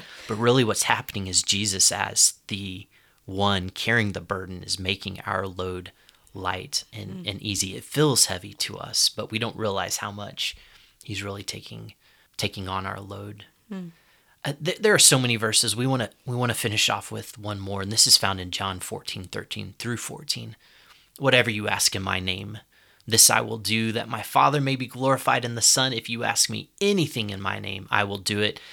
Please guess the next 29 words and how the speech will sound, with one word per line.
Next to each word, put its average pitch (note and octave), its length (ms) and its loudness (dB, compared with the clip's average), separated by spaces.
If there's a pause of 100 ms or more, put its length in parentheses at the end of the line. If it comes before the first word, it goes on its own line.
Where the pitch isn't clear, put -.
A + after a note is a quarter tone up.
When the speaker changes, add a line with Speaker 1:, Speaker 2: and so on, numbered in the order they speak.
(200)
Speaker 2:
And G2+ 380 -2
immediately A#2+ 680 4
I G#2 40 0
wanna G2+ 280 -2
slap A2+ 460 6
on G#2+ 160 6
a, F#2+ 200 0
a A#2 80 -2
Speaker 1:
<laughs> - 100 -4
Speaker 2:
disclaimer, B2 540 6 (500)
um, G2 220 -4
sticker. D3+ 480 4 (500)
Asking B2 480 4
in A#2+ 240 0
God's A2 380 2
name G2+ 460 0 (640)
for G#2+ 240 -4
me A#2 360 4
means G#2+ 320 0
that G2+ 120 -8
you G#2 160 -4
are F#2+ 160 -2
asking G#2+ 520 4
things F#2+ 540 -2
that F#2+ 140 -6
align F#2+ 480 -2
with - 180 -10
God's F#2+ 440 0
will, F#2 440 -4